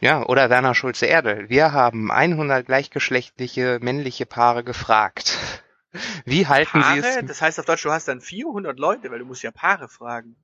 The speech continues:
Speaker 1: Ja, ja, wenn, nee, Paare sprechen ja immer mit einer Stimme. Du, du weißt doch so, man, man beendet den, den Satz des anderen und so und, äh, irgendwann verschmilzt man miteinander, dass man den gleichen Pullover trägt.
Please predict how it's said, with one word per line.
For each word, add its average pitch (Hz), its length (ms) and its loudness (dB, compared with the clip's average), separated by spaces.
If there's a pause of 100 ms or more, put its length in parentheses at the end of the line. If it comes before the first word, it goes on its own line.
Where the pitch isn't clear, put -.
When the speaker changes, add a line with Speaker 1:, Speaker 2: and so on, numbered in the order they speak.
(520)
Speaker 1:
Ja, 117 80 4
ja, 117 360 6
wenn, 123 280 0
nee, 135 140 6
Paare 139 300 2
sprechen 127 280 -2
ja 123 60 4
immer 127 180 2
mit 117 120 0
einer 120 240 2
Stimme. 127 340 -2
Du, 113 240 -4
du 110 140 -12
weißt 113 260 2
doch 113 80 -2
so, 110 240 -8
man, 113 220 -2
man 120 180 4
beendet 123 420 0
den, 113 280 -2
den 110 240 -2
Satz 117 400 -4
des - 220 -6
anderen 123 640 0
und 117 200 -2
so 120 340 -4
und, 113 480 -8
äh, 117 260 2
irgendwann 135 600 2
verschmilzt 131 920 0
man 135 340 2
miteinander, 127 640 0
dass 113 220 -4
man 113 160 2
den 113 120 0
gleichen 120 440 0 (160)
Pullover 143 560 2
trägt. - 560 0